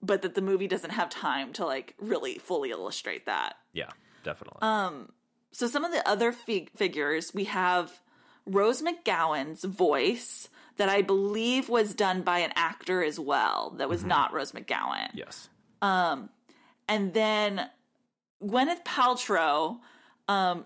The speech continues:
Speaker 1: is never depicted in the film. We, they see, we see
Speaker 2: Mm-hmm.
Speaker 1: her house, her,
Speaker 2: Yeah.
Speaker 1: like, her very glamorous pool side.
Speaker 2: Yeah.
Speaker 1: Um, and that I thought was also very interesting, that,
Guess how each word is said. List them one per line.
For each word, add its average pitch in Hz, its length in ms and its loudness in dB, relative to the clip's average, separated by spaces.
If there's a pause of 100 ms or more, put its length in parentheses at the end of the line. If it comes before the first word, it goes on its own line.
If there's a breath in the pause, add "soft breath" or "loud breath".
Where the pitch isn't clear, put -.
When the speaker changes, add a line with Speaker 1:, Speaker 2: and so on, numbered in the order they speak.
Speaker 1:
is 202 200 2
never 214 320 0
depicted - 960 -6 (400)
in 175 240 -6
the 143 160 -4
film. - 680 -8
We, 202 220 -6
they 208 160 4
see, 214 340 -2
we 208 140 -2
see 202 160 -4
Speaker 2:
Mm-hmm. - 100 -6
Speaker 1:
her 190 60 0
house, - 580 -2
her, 190 260 2
Speaker 2:
Yeah. - 80 0
Speaker 1:
like, 180 460 0 (420 loud breath)
her 208 140 0
very 196 200 2
glamorous 185 880 2
pool 165 420 0
side. 107 760 -2
Speaker 2:
Yeah. - 120 -10 (180)
Speaker 1:
Um, 139 560 0 (480 loud breath)
and 196 520 -2 (120)
that 220 340 0
I 269 100 -2
thought 240 140 0
was 233 120 -2
also 196 340 0
very 175 260 -2
interesting, 131 760 -6
that, 170 360 -2